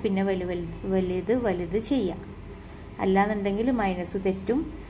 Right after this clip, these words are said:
ഇതുപോലെ ഗുണിക്കാൻ വരുന്നിടത്ത് തെറ്റും. പിന്നെ ഗുണനം ഇതുണ്ടോ, ഇവിടെ ഗുണനും ഇവിടെ plus minus വരുന്ന അതൊക്കെ മനസ്സിലാകണം. അതിന് നമ്മൾ കുറേ ചെയ്യണം.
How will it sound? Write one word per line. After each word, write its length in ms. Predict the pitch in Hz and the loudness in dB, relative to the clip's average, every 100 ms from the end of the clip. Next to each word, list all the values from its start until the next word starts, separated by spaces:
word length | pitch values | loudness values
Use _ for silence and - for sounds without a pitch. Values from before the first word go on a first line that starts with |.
| - 190 | -6 -2
ഇതുപോലെ 440 | 185 185 185 196 | 0 4 4 4
ഗുണിക്കാൻ 560 | 196 190 190 190 190 196 | 4 4 2 4 4 6
വരുന്നിടത്ത് 480 | 196 190 180 202 202 | 4 2 0 2 2
തെറ്റും. 480 | 190 - 214 262 - - - | 2 2 0 0 -4 -12 -8
പിന്നെ 140 | 190 196 | -2 0
ഗുണനം 680 | 185 190 185 185 214 - - - | 4 4 4 2 -2 -6 -10 0
ഇതുണ്ടോ, 260 | 196 180 | 2 2
ഇവിടെ 280 | 175 185 208 | 2 4 4
ഗുണനും 460 | 208 202 190 196 214 | 4 4 4 2 2
ഇവിടെ 160 | 185 | 0
plus 420 | 196 202 190 - 220 | 2 2 0 0 0
minus 540 | 208 185 180 180 - | 2 0 -2 -2 2
വരുന്ന 220 | 202 190 | 2 2
അതൊക്കെ 420 | 196 190 190 - | 0 0 -2 2
മനസ്സിലാകണം. 680 | 262 220 190 196 185 170 170 185 | 4 4 2 2 2 2 -2 -6
അതിന് 180 | 208 214 | -6 -2
നമ്മൾ 180 | 196 | -2
കുറേ 460 | 214 202 190 185 226 | 0 0 0 2 0
ചെയ്യണം. 560 | 247 226 185 175 165 | 0 2 2 2 -2